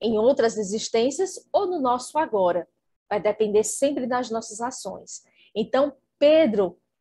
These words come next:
foi advertido por Jesus. Não adiantava ele pedir a Deus que aplanasse, que resolvesse as questões materiais, mas que Pedro deveria recorrer a Deus através da oração,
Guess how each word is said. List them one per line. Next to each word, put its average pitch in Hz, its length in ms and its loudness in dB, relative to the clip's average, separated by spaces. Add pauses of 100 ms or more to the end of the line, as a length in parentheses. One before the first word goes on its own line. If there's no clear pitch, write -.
(160)
foi 254 200 6
advertido 247 600 2
por 254 120 0
Jesus. 220 680 0 (200)
Não 240 140 2
adiantava 262 800 2
ele 285 160 2
pedir 240 340 2
a 220 120 0
Deus 226 420 0
que - 120 -4
aplanasse, 277 1000 -4 (180)
que - 80 -6
resolvesse 247 720 4
as 226 140 -4
questões 214 400 -6
materiais, 196 880 -2 (340)
mas 214 440 0
que 233 100 -6
Pedro 233 400 2
deveria 214 420 2
recorrer 214 580 -2
a 190 80 -4
Deus 269 400 -2
através 208 460 -6
da 190 120 -4
oração, 214 580 -6